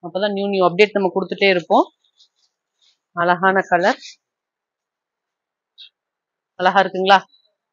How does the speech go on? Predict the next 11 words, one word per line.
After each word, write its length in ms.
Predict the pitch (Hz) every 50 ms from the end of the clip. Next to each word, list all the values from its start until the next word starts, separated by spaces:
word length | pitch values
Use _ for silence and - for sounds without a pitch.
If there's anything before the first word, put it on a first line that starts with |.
| _ _ -
அழகான 400 | 180 180 185 180 185 202 202 214 214
ஒரு 180 | 196 185 185 226 302 - -
purple 440 | - 202 196 202 - - 302 294 277
plus 240 | - 226 208 -
sky 160 | - - 196 185
blue 160 | 196 196 220 220
color 240 | - 196 185 185 165
கலந்த 260 | 175 170 170 175 175
மாதிரிங்க. 380 | 170 170 165 156 156 156 151 147 - _ _ - - _ _ _ _ _ _ _ _ _ _ -
இது 100 | 180 185
எல்லாமே 420 | 185 196 214 220 220 214 214 233